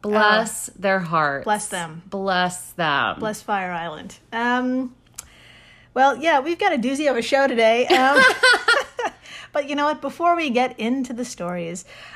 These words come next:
Speaker 2: uh, I wanna take a moment to thank our newest listener, member of the flock,
Speaker 1: <gasps>
Speaker 2: and latest revu-, reviewer, pardon me, over at Apple Podcasts.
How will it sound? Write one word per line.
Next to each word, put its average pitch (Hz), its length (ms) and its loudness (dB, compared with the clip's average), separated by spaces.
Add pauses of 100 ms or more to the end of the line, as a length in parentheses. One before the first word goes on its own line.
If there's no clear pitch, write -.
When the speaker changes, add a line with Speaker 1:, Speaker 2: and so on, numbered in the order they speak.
Speaker 2:
uh, 220 440 2 (300)
I 262 100 -8
wanna 359 200 -6
take - 220 -10
a 269 40 0
moment 233 520 0
to 220 100 -6
thank 240 260 -2
our 208 140 0
newest 233 480 -2
listener, 262 480 -4 (800)
member 220 320 0
of 214 140 0
the 208 80 -4
flock, 214 400 0
Speaker 1:
<gasps> - 240 -8
Speaker 2:
and 262 200 2 (120)
latest 349 420 2
revu-, 277 540 -2
reviewer, 233 720 0 (240)
pardon 185 200 -4
me, 196 200 -8 (340)
over 247 200 4
at 233 260 2
Apple 220 320 -4
Podcasts. 269 920 -2